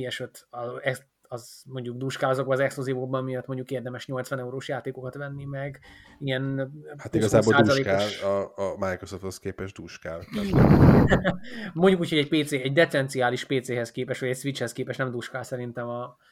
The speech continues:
Speaker 1: a, de ez lehet, hogy az én véleményem csak.
Speaker 2: Hát de,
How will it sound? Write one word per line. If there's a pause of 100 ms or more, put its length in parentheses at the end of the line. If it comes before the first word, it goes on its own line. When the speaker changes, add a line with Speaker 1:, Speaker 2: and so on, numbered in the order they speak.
(280)
Speaker 1:
a,
de
ez
lehet,
hogy
az
én
véleményem
csak.
Speaker 2:
Hát
de,